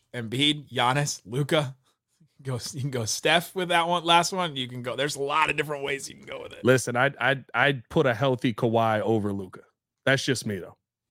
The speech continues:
Speaker 2: I, I know, I know you're locked on Mavs. I know all, half of your audience is listening, but I put a healthy Kawhi over Luka 'cause I've seen him shut it down.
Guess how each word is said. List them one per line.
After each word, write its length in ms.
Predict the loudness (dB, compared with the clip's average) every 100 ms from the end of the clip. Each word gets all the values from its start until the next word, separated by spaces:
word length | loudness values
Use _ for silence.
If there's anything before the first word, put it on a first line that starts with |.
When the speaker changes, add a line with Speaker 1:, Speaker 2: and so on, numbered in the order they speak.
| -2
Speaker 2:
I, 300 | 0 2 2
I 20 |
know, 260 | 4 2 2
I 140 | 2
know 160 | 2 2
you're 160 | 4
locked 320 | 4 2 2 0
on 160 | 2
Mavs. 400 | 4 4 2 2
I 60 | 2
know 200 | 2 4
all, 240 | 2 0 -6 -6
half 260 | 2 2 2
of 140 | 0
your 160 | 2 4
audience 320 | 4 2 0
is 120 | 0
listening, 380 | 2 2 2 2
but 100 | 4
I 120 | 4
put 160 | 4 2
a 40 |
healthy 300 | 2 2 0
Kawhi 460 | -2 2 4 2 0 -8 0
over 180 | 2 4
Luka 220 | 2 2
'cause 80 | 2
I've 160 | 2 0
seen 200 | 2 2
him 80 | 4
shut 240 | 2 2
it 100 | 2
down. 260 | 2 2